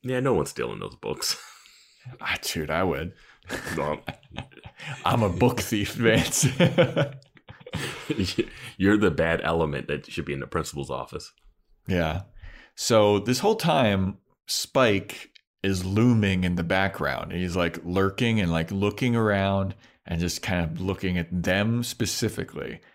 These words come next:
Speaker 1: Mm-hmm.
Speaker 2: I don't know who gave him the info, like, "This is what the Slayer looks like." I'm sure somebody must have. But he's acting like, like, he's suspicious. He's like, "I'm not sure exactly who the Slayer is, but I'm sure the Slayer's here."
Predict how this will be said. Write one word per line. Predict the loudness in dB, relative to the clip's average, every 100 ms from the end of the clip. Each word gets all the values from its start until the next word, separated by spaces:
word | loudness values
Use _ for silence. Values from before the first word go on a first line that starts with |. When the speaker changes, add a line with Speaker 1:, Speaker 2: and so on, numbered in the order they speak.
| -18
Speaker 1:
Mm-hmm. | -14 -12 -14 _ _ _ _ _
Speaker 2:
I | 0
don't | 4
know | 4
who | 4 4
gave | 4 4 4
him | 2 2 0 0
the | 0 2
info, | 2 2 2
like, | 2 0 -4 -12 _ _
"This | -2 0
is | -2
what | -2 0
the | -2 0
Slayer | 0 0 2
looks | 0 -2 -2
like." | -2 -2
I'm | -2 -2
sure | 0 0
somebody | 0 -2 -2 -4 -6
must | -6 -8 -8
have. | -10 -12 _ -20 -20 -20 _ _ _ -2
But | 0
he's | 4
acting | 2 2 0
like, | 0 0
like, | 0 -2
he's | 0 0
suspicious. | 0 -2 0 0 2 -4
He's | -2
like, | 0
"I'm | 2
not | 0 0
sure | 0 2 2
exactly | 2 0 0 -2
who | -2
the | -2
Slayer | -2 0 0 0
is, | 0
but | 0
I'm | 0
sure | -2 0 0
the | 0
Slayer's | -2 -2 -2 -4
here." | -6 -10 -12